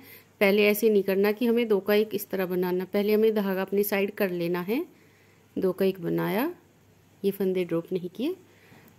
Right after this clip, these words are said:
फिर दो का एक, बस इतना सा ही ये डिजाइन है। ये देखिए, पूरी लाइन कंप्लीट कर लेते हैं। ये देखिए, पूरी सिलाई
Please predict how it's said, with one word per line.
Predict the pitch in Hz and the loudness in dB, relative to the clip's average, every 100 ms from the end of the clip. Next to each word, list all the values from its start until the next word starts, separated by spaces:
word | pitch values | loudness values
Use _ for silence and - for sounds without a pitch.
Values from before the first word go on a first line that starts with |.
| _ | _
फिर | - 233 330 - - - - - | 2 2 2 -8 -20 -20 -20 -12
दो | 170 165 | -6 -4
का | 170 208 | -4 -10
एक, | - 143 - _ - - _ _ _ _ _ - - | -10 -16 -20 _ -20 -20 _ _ _ _ _ -16 -4
बस | 226 - - - | -2 -2 -8 -10
इतना | 247 _ - 262 269 | -12 _ -4 0 0
सा | 262 | 0
ही | 226 233 | -2 0
ये | 214 | 2
डिजाइन | 196 180 175 170 170 | 2 2 0 -2 -2
है। | 165 | -4
ये | |
देखिए, | - - - 311 - _ - - - - _ _ _ _ _ _ - | -4 -8 -6 -8 -8 _ -20 -20 -20 -20 _ _ _ _ _ _ -4
पूरी | 233 254 | 0 2
लाइन | 254 190 190 277 - _ - | 2 2 0 -4 -12 _ -6
कंप्लीट | 302 311 320 233 | -4 -2 -4 -6
कर | - 165 | -8 -8
लेते | 156 151 147 | -10 -14 -20
हैं। | 147 _ _ _ - | -20 _ _ _ -6
ये | 220 | -2
देखिए, | 208 254 320 | 0 2 0
पूरी | 320 262 240 | 0 -2 0
सिलाई | 247 233 226 247 | 0 2 2 2